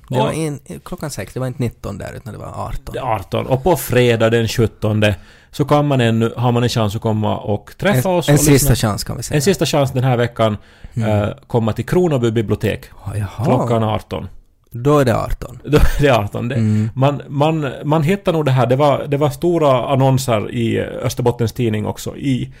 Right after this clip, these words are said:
Speaker 2: eh,
Speaker 1: Fast
Speaker 2: söndags.
Speaker 1: de var väl, inte var det väl liksom, kunde du kalla det en stor annons?
Speaker 2: Nej, no, det var nästan en hel sida stod
Speaker 1: Ja.
Speaker 2: det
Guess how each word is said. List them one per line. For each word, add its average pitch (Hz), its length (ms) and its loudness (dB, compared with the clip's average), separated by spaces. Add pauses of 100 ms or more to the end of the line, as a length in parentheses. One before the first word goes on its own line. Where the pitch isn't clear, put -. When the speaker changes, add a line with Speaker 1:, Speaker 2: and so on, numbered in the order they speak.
(380)
Speaker 2:
eh, - 80 -8
Speaker 1:
Fast 117 120 -2
Speaker 2:
söndags. 131 400 0
Speaker 1:
de 110 220 -4
var 107 80 -2
väl, 107 160 -4
inte 104 300 -10
var 101 60 -4
det 101 60 -6
väl 104 120 -4
liksom, 101 460 -8 (520)
kunde 113 120 -8
du - 40 -20
kalla 113 200 2
det 104 80 -2
en 98 80 -4
stor 117 400 0
annons? - 560 -12
Speaker 2:
Nej, 127 260 -8
no, 135 120 -6
det 139 160 -4
var 107 160 0
nästan 127 280 -4
en 135 60 0
hel 135 180 -2
sida 110 320 -6
stod - 180 -8
Speaker 1:
Ja. 113 60 -4
Speaker 2:
det 95 100 -8